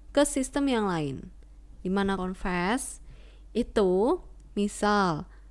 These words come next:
ada pernyataan P, maka Q, maka converse-nya aku tulis simbol Q a-,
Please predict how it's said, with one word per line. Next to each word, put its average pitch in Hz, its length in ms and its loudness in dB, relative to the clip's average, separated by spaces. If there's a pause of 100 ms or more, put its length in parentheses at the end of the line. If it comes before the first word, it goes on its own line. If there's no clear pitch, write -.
(160)
ada - 160 -8
pernyataan 170 480 -2
P, 302 400 2 (320)
maka 170 480 -2
Q, 302 240 -2 (400)
maka 262 480 2
converse-nya 269 1040 4
aku 196 320 -4 (240)
tulis 196 240 0
simbol 180 320 0
Q 165 160 -2
a-, 160 160 -2